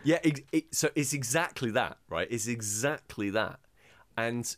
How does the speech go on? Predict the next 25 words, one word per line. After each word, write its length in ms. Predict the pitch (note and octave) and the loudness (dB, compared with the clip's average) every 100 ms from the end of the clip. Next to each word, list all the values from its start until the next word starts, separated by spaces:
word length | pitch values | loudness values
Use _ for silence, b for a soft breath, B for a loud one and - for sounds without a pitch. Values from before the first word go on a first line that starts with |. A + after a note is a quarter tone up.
| _ | _
like, 220 | A#2+ A#2 | 0 0
these 220 | A2+ C#3 C3+ | -2 -4 -2
story 440 | - F3 G3 E3 | 0 2 4 2
things, 240 | - F2+ | -2 -6
there's 140 | F#2+ C3 | -4 -2
no, 200 | F#3+ D#3 | -2 -2
you 80 | B2+ | -2
know, 100 | F#2+ | -2
there's 180 | E2+ G2+ | -2 -6
very 380 | G2+ D#3 C#3 G2+ | 0 4 4 4
little 260 | F#2+ F2 E2 | 0 0 -2
actual 380 | - - D#2+ | -4 -8 -8
story 360 | - - F2 D2+ | -8 -6 -4 -4
that's 180 | - - | -6 -6
going 240 | D#2+ D#2+ | -4 -4
on 120 | D#2+ | -6
here. 160 | E2 E2+ | -6 -8
It's 100 | E2+ | -6
basically 360 | - G#2+ - E2 | 0 0 -2 -10
just 220 | - - | -14 -8
go 160 | - D#2 | -4 -4
and 140 | D#2 | -4
collect 320 | - - - - | -10 -12 -12 -12
these 240 | D2+ - | -12 -10
things. 280 | - - | -10 -10